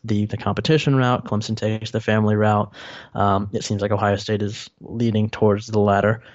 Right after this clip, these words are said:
but it, it's really just, you know, it's, it's coaching preference. It's whichever one fits the coach's personality better. And I think that the family approach fits Ryan Day's personality better. And he's been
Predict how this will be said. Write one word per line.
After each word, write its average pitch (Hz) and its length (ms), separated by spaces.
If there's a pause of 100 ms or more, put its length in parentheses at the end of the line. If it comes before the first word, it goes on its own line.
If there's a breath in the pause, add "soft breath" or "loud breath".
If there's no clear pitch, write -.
(500 loud breath)
but 120 540 (520)
it, 127 260
it's 120 300
really 113 440 (140)
just, - 400
you 104 80
know, 107 320
it's, 107 300
it's - 200
coaching 110 420
preference. 131 500
It's - 320 (140)
whichever 107 380
one 104 300
fits 101 340
the 101 300 (240)
coach's 104 400
personality 101 640
better. 110 240
And 110 80
I 98 60
think 101 240
that 92 140
the 107 80
family 101 420
approach 98 440 (500 loud breath)
fits - 460
Ryan 110 240
Day's 110 180
personality 143 520
better. 107 260
And 104 140
he's 104 200
been 104 380